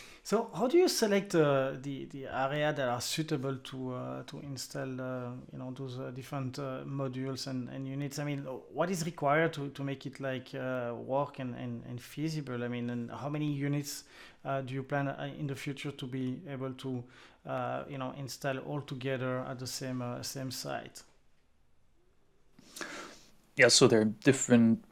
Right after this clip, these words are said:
Speaker 2: parts or different life stages of a technology. One is really to demonstrate it and get it,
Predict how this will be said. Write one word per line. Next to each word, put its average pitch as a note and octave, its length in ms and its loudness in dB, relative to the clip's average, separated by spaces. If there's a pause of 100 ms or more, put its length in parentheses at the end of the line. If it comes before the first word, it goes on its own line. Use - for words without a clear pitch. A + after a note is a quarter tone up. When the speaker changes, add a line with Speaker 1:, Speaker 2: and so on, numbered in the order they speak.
(140)
Speaker 2:
parts - 760 8
or A#2+ 160 8
different A#2 340 6
life A#2 640 4
stages B2+ 840 8
of A#2 160 4
a - 20 2
technology. A2+ 600 10
One G#2+ 260 10
is - 240 2 (340)
really A2 240 4
to - 180 -6
demonstrate C3 640 12
it A2+ 220 10
and G#2+ 240 0
get G#2 160 4
it, - 360 2